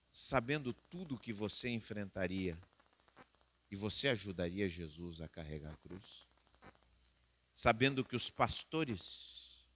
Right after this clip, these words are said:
daquela época iriam te olhar diferente, iriam te criticar, sabendo que os seus vizinhos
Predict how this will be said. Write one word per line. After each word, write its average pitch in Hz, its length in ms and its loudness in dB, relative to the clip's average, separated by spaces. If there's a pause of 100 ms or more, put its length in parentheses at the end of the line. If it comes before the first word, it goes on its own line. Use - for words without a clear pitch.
(760)
daquela 101 400 6
época 101 480 4
iriam 87 340 2
te - 160 -10
olhar 85 400 0 (240)
diferente, 82 800 -6 (420)
iriam 95 300 4
te 92 140 0
criticar, 85 600 -4 (720)
sabendo 139 440 2
que 143 100 -2
os 135 80 6
seus 190 460 8
vizinhos 104 1080 -6